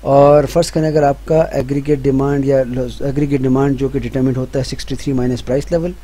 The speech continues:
अ, और aggregate long रन सप्लाई कर,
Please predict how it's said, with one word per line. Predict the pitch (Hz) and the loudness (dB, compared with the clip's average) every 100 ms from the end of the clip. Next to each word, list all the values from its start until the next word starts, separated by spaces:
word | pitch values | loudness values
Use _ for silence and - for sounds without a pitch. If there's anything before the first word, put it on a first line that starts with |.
| - - - - - | -14 -14 -14 -12 -6
अ, | 135 131 127 127 131 120 123 120 117 117 117 | -2 0 2 0 -2 -4 -4 -2 -4 -6 -6
और | 117 120 117 117 123 - | -4 -4 -4 -4 -4 -2
aggregate | 139 135 139 147 147 - 120 - | -4 -2 -2 0 0 -2 -10 -6
long | 127 147 170 | 0 2 2
रन | 180 | 2
सप्लाई | - - 135 131 | 0 -2 0 0
कर, | - 127 | 0 -4